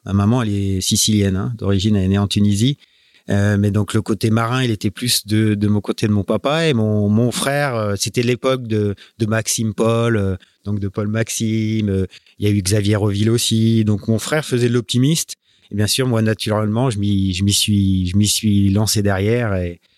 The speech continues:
et voilà, et c'est, c'était vraiment le début, voilà, jeune, hein, assez jeune, euh, je pense cinq, six ans, euh,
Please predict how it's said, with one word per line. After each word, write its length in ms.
et 60
voilà, 380
et 80
c'est, 240
c'était 320
vraiment 320
le 80
début, 400
voilà, 300
jeune, 260
hein, 260
assez 260
jeune, 300
euh, 200
je 80
pense 180
cinq, 240
six 260
ans, 300
euh, 120